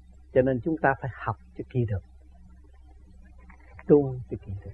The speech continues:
Tu để làm gì? Tu để đạt tới sự quân bình sẵn có của chính mình. Nhưng hậu chúng ta mới quyết định con đường đi hay là ở.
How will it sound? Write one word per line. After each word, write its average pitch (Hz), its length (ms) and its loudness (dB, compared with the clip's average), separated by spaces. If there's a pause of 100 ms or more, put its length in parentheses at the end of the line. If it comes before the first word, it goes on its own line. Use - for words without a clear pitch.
(1500)
Tu 196 140 6
để 196 120 8
làm 147 240 10
gì? 131 240 0 (840)
Tu 175 120 10
để 190 120 12
đạt 147 260 8
tới 190 80 6 (120)
sự 165 200 6
quân 220 200 12
bình 151 300 12
sẵn 202 160 6
có 233 120 10
của 220 160 8
chính 247 160 6
mình. 135 180 8 (280)
Nhưng 160 200 4
hậu 131 280 0
chúng 208 140 0
ta 175 140 4
mới 160 200 0
quyết 294 180 10
định 151 240 10
con 160 120 6
đường 120 180 2
đi 131 160 -4 (920)
hay 135 180 4
là 113 100 4
ở. 98 300 -8